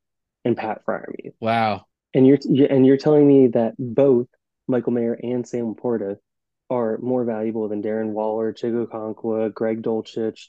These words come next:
Speaker 1: David Njoku, Evan Ingram,
Speaker 2: Oh,
Speaker 1: Cole
Speaker 2: man.
Speaker 1: Kmet, Dalton Schultz?
Speaker 2: K T C is starting to put,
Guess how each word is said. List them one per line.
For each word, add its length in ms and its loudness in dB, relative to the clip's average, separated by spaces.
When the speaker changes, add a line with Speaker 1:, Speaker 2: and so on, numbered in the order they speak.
Speaker 1:
David 240 -2
Njoku, 720 -2
Evan 220 0
Ingram, 400 0
Speaker 2:
Oh, 100 0
Speaker 1:
Cole 100 -2
Speaker 2:
man. 540 -2
Speaker 1:
Kmet, 380 -4
Dalton 300 -6
Schultz? 520 -8
Speaker 2:
K 200 -2
T 160 -4
C 200 0
is 120 2
starting 380 0
to 80 -4
put, 480 -4